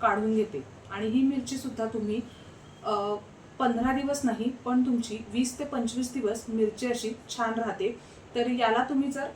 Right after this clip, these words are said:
आता मी इथे प्लॅस्टिकच्या पिशवीत ठेवलेली, तर मिरची वगैरे तुम्ही जर प्लॅस्टिकच्या कॅरी बॅगमध्ये ठेवली, तर मिरची तुमची लवकर खराब होते. पण तुम्ही,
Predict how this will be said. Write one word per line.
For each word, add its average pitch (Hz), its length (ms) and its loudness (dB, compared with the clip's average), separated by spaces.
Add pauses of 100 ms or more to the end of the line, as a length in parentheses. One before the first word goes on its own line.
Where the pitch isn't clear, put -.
आता 226 180 -6
मी 247 120 4
इथे 247 140 -2
प्लॅस्टिकच्या 240 540 -4
पिशवीत 247 300 -2 (100)
ठेवलेली, 208 360 2 (360)
तर 254 80 -2
मिरची 254 440 4
वगैरे 285 300 0
तुम्ही 247 220 4
जर 254 140 -4
प्लॅस्टिकच्या 240 640 -4 (680)
कॅरी 233 180 6
बॅगमध्ये 254 440 2
ठेवली, 226 360 2 (120)
तर 233 80 -2
मिरची 233 280 0
तुमची 240 300 -4 (200)
लवकर 233 400 0
खराब 202 200 0
होते. 151 300 -8 (320)
पण 269 260 2
तुम्ही, 247 320 4